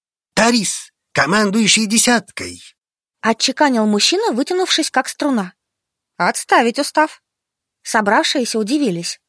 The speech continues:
Speaker 2: но слегка расслабились. А я дала себе возможность опереться о стол.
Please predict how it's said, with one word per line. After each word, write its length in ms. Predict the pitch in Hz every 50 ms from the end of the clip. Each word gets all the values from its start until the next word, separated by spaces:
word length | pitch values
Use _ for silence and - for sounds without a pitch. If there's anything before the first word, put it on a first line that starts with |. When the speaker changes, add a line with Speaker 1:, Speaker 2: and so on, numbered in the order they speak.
| _
Speaker 2:
но 160 | - 214 214 226
слегка 420 | - - 220 214 - - 180 180
расслабились. 720 | 214 262 - - 247 190 160 165 160 175 190 - - - _ _ _ _ _ _ _ _ _ _ _ _ -
А 100 | 190 190
я 200 | 185 240 330 359
дала 240 | - 254 247 262 269
себе 240 | - 262 233 247
возможность 640 | 220 226 233 233 269 330 370 339 311 294 254 - -
опереться 500 | 226 214 - 233 262 294 294 - - 349
о 40 | 392
стол. 420 | - - - - 220 170 165 170